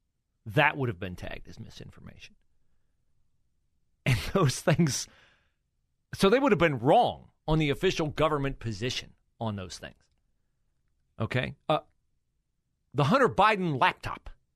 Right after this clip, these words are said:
How long was the New York Post banned from Twitter? Because the Biden administration, before it was elected, just didn't want that out there.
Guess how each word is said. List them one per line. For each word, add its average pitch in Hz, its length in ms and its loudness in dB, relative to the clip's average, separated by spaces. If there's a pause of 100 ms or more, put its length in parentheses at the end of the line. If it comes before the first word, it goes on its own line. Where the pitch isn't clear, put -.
(2000)
How 247 220 2
long 196 400 2
was 131 120 -2
the 139 80 0
New 147 80 -2
York 147 260 -2
Post 127 320 -4
banned 113 300 -4
from 98 120 -14
Twitter? 98 440 -8
Because 131 360 -4
the 110 160 -4 (560)
Biden 131 300 0
administration, 110 800 -6 (240)
before 110 300 -4
it 101 100 -10
was 107 300 -6 (100)
elected, 107 440 -6 (1400)
just 123 300 -4 (240)
didn't 135 340 0
want 135 160 -4
that 90 160 -8
out 80 180 -14
there. - 160 -20